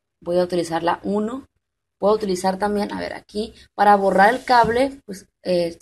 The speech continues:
en la inicio del cable ponemos clic derecho, eliminar. Y nuevamente. A ver, la salida de la and, mediante un cable lo envío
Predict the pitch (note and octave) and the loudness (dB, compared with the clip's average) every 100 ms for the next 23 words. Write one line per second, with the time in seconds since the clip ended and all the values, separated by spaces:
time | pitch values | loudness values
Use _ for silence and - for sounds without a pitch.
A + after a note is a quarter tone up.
0 | - - F#3 F3+ F3 E3+ - _ F3+ F#3 | -14 -12 -6 -4 -4 -6 -10 _ -4 -2
1 | G3 G3 B3+ A3 - G3 G3+ A#3+ G#3+ F#3 | -2 0 0 0 2 4 4 0 0 0
2 | G3 G3 A3 G3+ G#3 G3+ C4 C4+ - _ | -2 0 -2 2 0 -2 -6 -8 -12 _
3 | _ _ _ F3+ F3 E3 - - _ _ | _ _ _ -6 -6 -4 -8 -12 _ _
4 | _ _ _ _ _ _ - F3 F3 F3+ | _ _ _ _ _ _ -10 -2 0 0
5 | D#3+ - - - _ _ _ _ _ _ | -2 -6 -12 -20 _ _ _ _ _ _
6 | _ _ _ _ _ _ _ _ - - | _ _ _ _ _ _ _ _ -12 -8
7 | G2 - _ _ _ - G#3+ G#3+ G3 G3 | -10 -12 _ _ _ -6 -6 -2 -2 0
8 | A3+ B3+ A#3 - F#3+ A3+ C4+ - _ _ | 0 0 -2 -2 -2 -2 -4 -8 _ _
9 | D4+ D4+ D4 _ _ _ _ _ _ _ | _ -20 -20 _ _ _ _ _ _ _
10 | - F#3+ F#3+ F#3 G#3+ G#3 G3+ G#3+ G#3 F3 | -6 -2 0 -2 -4 2 4 6 4 4
11 | E3+ F#3 G3+ B3 | 4 2 0 -2